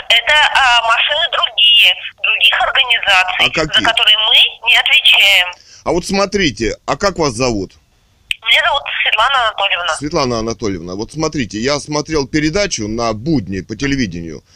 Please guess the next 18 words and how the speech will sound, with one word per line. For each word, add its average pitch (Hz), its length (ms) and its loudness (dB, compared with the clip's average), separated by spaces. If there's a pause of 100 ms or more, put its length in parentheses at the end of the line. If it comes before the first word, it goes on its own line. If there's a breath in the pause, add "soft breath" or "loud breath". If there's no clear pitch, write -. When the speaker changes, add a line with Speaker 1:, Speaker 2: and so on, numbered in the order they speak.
(380 soft breath)
Speaker 2:
Там 170 180 -2
сказали, 143 420 0
Speaker 1:
Мгм. 123 100 0
Speaker 2:
вот, 117 220 -2
вот, 120 260 -2
допустим, 120 500 -4
три 139 160 -2
года 135 280 0
назад, 131 440 -2
сквар, 170 380 -2
Петровский 147 520 -2
бульвар, 151 480 0
там, 104 280 -6
м-, 90 40 -12 (380)
муп 151 340 -2
водоканалы 147 720 0
называли 131 440 0
Зеленстрой, 120 840 -2